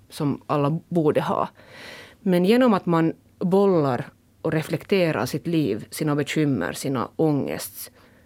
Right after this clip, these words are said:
med en utomstående. Så det är en helt annan sak. För jag har ju en viss objektivitet. Vi har inte, vi delar inte på samma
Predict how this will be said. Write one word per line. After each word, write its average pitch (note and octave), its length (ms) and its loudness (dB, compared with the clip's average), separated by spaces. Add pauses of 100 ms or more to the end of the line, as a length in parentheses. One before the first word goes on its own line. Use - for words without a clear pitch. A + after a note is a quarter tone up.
(140)
med C#3+ 240 0
en C#3+ 100 0 (120)
utomstående. - 580 -6 (720)
Så - 120 -12
det G3+ 80 4
är - 20 4
en F#3+ 60 0
helt F3+ 180 -2
annan E3+ 220 -2
sak. - 360 -10 (540)
För - 260 2 (100)
jag F#3+ 160 2
har A3 140 4
ju G3 100 4
en E3+ 60 2
viss F3 160 -2
objektivitet. F3 840 0
Vi D#3+ 60 0
har F#3+ 240 0
inte, F#3+ 160 -2
vi F#3+ 60 4
delar G3 280 2
inte G3 140 0
på F3+ 60 -4
samma D#3+ 420 2